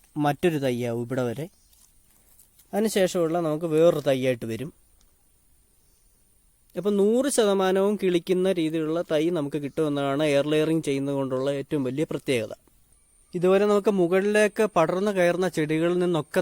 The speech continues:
തൈ ഉണ്ടാക്കിയെടുക്കാം. ഇത് മുകളിലേക്ക് പടർന്നു കയറുന്ന ചെടിയാണ്. ഇത്, ഇതിലും, ഏഹ്, തൈ ഉണ്ടാക്കാൻ വേണ്ടി ഇത് എയർ ലെയർ ചെയ്ത് വെച്ചിരിക്കുകയാണ്. ഇത് നമുക്ക് ഒരു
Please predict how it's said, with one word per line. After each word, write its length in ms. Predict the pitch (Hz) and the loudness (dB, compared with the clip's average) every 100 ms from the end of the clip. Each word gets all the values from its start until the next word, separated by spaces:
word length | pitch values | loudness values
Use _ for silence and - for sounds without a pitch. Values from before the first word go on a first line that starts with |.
| - | 0
തൈ 200 | 147 151 147 | 0 0 0
ഉണ്ടാക്കിയെടുക്കാം. 560 | 139 135 139 123 156 151 | -2 -2 -4 -2 -2 -2
ഇത് 80 | 170 | 0
മുകളിലേക്ക് 400 | 156 156 185 180 170 | 0 0 -2 -2 -2
പടർന്നു 260 | 147 156 | -2 -2
കയറുന്ന 300 | 165 156 156 147 | -2 -2 -4 -4
ചെടിയാണ്. 440 | 139 139 127 113 160 - _ _ _ _ _ _ - | -4 -2 -4 -6 -10 -14 _ _ _ _ _ _ -8
ഇത്, 180 | 185 208 175 | 0 0 2
ഇതിലും, 280 | 175 202 220 226 - 170 | 0 0 0 -4 -4 0
ഏഹ്, 320 | 165 165 160 - _ _ _ _ _ _ _ _ - | 0 0 -2 -8 _ _ _ _ _ _ _ _ -2
തൈ 120 | 165 165 | 2 2
ഉണ്ടാക്കാൻ 320 | 156 156 160 160 | 2 0 0 0
വേണ്ടി 280 | 147 170 226 160 | -2 -4 -6 -8
ഇത് 120 | 180 - 156 | -8 -4 0
എയർ 120 | 151 151 | 2 2
ലെയർ 160 | 160 156 151 | 0 0 0
ചെയ്ത് 200 | 147 156 | 0 0
വെച്ചിരിക്കുകയാണ്. 580 | 131 139 131 120 110 139 202 _ _ _ _ _ _ - | -2 -4 -6 -4 -6 -8 -12 _ _ _ _ _ _ -8
ഇത് 140 | 196 226 226 | 0 2 4
നമുക്ക് 360 | 196 185 220 - | 2 0 -2 0
ഒരു 200 | 170 208 | 0 0